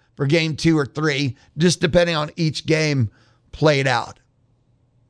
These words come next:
So it's just,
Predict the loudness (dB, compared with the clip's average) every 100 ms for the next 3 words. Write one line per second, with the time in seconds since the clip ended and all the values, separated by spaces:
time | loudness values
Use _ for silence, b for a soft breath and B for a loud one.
0 | _ _ _ _ _ _ _ _ _ _
1 | _ _ _ _ _ _ _ _ _ _
2 | _ _ _ _ -4 2 2 2 0 0
3 | -2 2 2 2 0 -8 -12